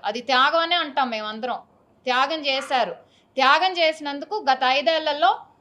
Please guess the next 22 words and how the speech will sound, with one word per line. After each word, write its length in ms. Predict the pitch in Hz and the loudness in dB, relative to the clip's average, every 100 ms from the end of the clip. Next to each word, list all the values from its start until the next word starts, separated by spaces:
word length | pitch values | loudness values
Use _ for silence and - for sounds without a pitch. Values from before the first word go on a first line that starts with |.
| _ - | _ -4
రోడ్లు 380 | 220 311 330 | 4 6 8
ఎక్కారు, 600 | 359 339 339 320 381 440 - - | 6 6 0 2 0 -4 -10 -2
పోలీస్ 300 | 262 285 349 | 2 2 0
స్టేషన్ 400 | - 339 339 320 269 | 2 0 0 -8 -8
చుట్టూ 240 | 254 339 | -10 -10
తిరిగారు, 640 | 311 311 311 302 349 440 - _ _ _ _ _ _ - | -8 -6 -4 -4 -4 -8 -14 _ _ _ _ _ _ -4
అలాగే 320 | 233 311 359 | 2 4 4
మహిళా 360 | 339 285 330 415 403 | 4 4 8 6 8
కమిషన్ 340 | 370 370 381 349 | 0 0 -6 -6
చుట్టూ 220 | 349 349 | -4 2
కూడా 180 | 339 330 | 2 2
తిరిగారు, 480 | 277 240 208 180 - - | -2 -2 0 -2 -4 0
కానీ 180 | 294 381 | 2 4
ఎక్కడా 380 | 330 302 359 | 2 4 2
న్యాయం 380 | 349 277 277 311 | 2 0 0 0
జరగలేదు. 520 | 269 254 247 240 175 - - _ _ _ _ - | 0 0 0 -2 -4 -8 -20 _ _ _ _ -2
సరే, 160 | 262 | 4
ప్రభుత్వాలు 640 | 349 320 285 349 359 359 311 | 4 6 4 2 2 2 4
మారినయి, 840 | 277 285 320 330 302 311 330 - - | 2 2 0 -4 -4 -4 -6 -8 -6
అమరావతి 460 | 233 302 330 349 320 | -2 2 2 2 2
అభివృద్ధి 420 | 254 302 285 311 | 0 -2 -8 -6
వై-, 240 | 269 254 | -6 -6